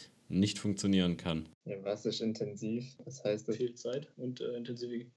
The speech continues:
Speaker 1: Sehr viel Zeit und sehr tiefe, sehr intensive Gespräche, sehr, weil sonst ist es für mich eine, einfach nur eine Freundschaft und eine Freundschaft funktioniert, egal zwischen welchen Geschlechtern.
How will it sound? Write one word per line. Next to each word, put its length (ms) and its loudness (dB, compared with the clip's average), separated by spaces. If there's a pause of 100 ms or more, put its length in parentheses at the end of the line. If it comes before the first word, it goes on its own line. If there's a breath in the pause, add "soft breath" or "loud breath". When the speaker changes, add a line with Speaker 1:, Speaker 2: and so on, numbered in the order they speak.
(100)
Speaker 1:
Sehr 460 6
viel 200 2
Zeit 300 6
und 140 4
sehr 240 6
tiefe, 540 4
sehr 480 6
intensive 560 4
Gespräche, 580 4
sehr, 320 6
weil 420 8
sonst 300 8
ist 220 2
es 100 2
für 100 6
mich 180 6
eine, 140 6
einfach 200 4
nur 120 8
eine 120 6
Freundschaft 420 4
und 80 2
eine 100 0
Freundschaft 380 6
funktioniert, 560 4
egal 340 4
zwischen 280 -2
welchen 220 2
Geschlechtern. 580 0